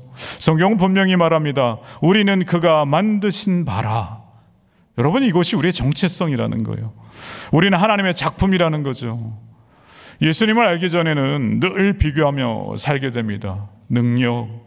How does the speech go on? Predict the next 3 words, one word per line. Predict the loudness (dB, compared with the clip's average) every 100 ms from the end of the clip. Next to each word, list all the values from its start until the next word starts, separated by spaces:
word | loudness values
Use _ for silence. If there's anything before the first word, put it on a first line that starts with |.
| -20 _
외모, | 0 0 0 -2 -2 -6 -10 -20 -20 _
성취, | _ -4 -2 0 -2 -4 -4 -4 -6 -14 -20 _ _ _
환경. | -2 0 0 0 -2 -6